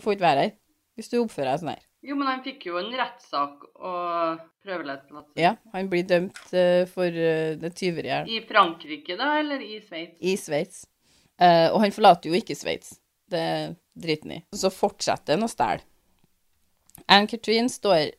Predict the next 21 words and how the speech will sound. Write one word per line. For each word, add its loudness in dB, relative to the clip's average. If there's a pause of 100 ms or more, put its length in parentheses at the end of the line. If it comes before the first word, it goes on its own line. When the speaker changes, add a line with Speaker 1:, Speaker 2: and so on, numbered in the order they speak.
Speaker 1:
eh, 2
står 4
det 0
ikke -8
noe 0
om 0
i -2
forhold 0
til 2
den -2
her, -4 (580)
eh, -8 (180)
dommen 0
han -2
fikk -8
for, 0
eh, -4
for -2
det 2
her -2
maleriet. -2